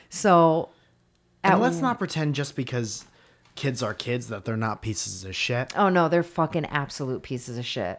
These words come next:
Speaker 2: Yeah.
Speaker 1: So I ended up watching them.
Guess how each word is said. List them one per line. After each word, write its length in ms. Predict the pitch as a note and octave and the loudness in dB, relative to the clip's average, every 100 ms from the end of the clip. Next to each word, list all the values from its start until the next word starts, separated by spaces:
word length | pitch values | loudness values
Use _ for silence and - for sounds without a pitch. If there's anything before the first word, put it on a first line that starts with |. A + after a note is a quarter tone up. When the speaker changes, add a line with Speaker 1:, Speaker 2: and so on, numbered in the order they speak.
| - | -10
Speaker 2:
Yeah. 200 | A2+ G2 - - - | -12 -12 -14 -20 -8
Speaker 1:
So 560 | - F#3+ F3+ F3 E3+ | 4 6 8 6 2
I 140 | - F3+ | 0 0
ended 340 | - F#3+ G#3 | 0 -2 2
up 360 | G3 F#3 F3+ - _ _ | 4 4 0 -14 _ _
watching 540 | - D#3 D#3 C3 D#3+ D#3 | -6 2 2 2 -2 0
them. 420 | D3 C#3+ C#3+ C3 | 0 0 -2 -6